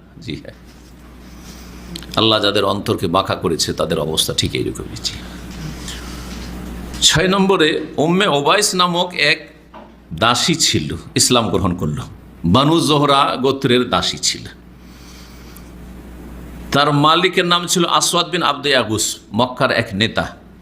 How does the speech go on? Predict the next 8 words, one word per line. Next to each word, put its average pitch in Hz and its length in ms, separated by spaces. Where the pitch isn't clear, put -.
সে 170 200
রাসূলুল্লাহ 160 500
সাল্লাল্লাহু 156 440
আলাইহি 131 80
ওয়াসাল্লামের - 280
কট্টর 165 220
দুশমন 101 340
ছিল। 78 260